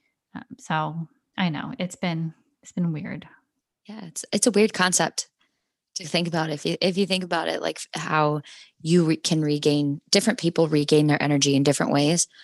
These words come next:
Speaker 2: Some people need to be alone. Other people need to be around other people. Some people need actual human interaction. Um,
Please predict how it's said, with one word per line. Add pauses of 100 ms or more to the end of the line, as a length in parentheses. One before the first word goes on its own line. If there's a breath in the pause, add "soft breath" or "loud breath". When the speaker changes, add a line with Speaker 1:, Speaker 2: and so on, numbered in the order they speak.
(200 loud breath)
Speaker 2:
Some
people
need (140)
to
be
alone. (360 loud breath)
Other
people
need
to
be
around
other
people.
Some
people
need (400 loud breath)
actual
human
interaction. (360 loud breath)
Um,